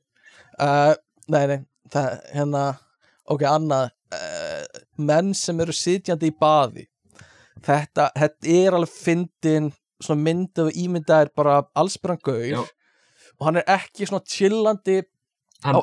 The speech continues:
Speaker 1: endanum á baðinu,
Speaker 2: Hann liggur ekki.
Speaker 1: heldur bara svona í miðj-, <laughs> nei, hann liggur ekki, hann er bara svona situr í miðju baðinu, skilurðu, smá bara svona eins og
Speaker 2: Já.
Speaker 1: krakki, eitthvað svona sem er að busla. Ég get alveg séð það,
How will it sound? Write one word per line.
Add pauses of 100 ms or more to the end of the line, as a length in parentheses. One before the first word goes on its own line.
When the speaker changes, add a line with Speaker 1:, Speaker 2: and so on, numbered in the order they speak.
(100)
Speaker 1:
endanum
á
baðinu,
Speaker 2:
Hann
liggur
ekki.
Speaker 1:
heldur
bara
svona
í
miðj-, (500)
<laughs>
nei,
hann
liggur
ekki,
hann
er
bara
svona
situr
í
miðju
baðinu, (640)
skilurðu, (260)
smá (100)
bara
svona
eins
og
Speaker 2:
Já. (520)
Speaker 1:
krakki, (180)
eitthvað
svona
sem
er
að
busla. (480)
Ég
get
alveg
séð
það,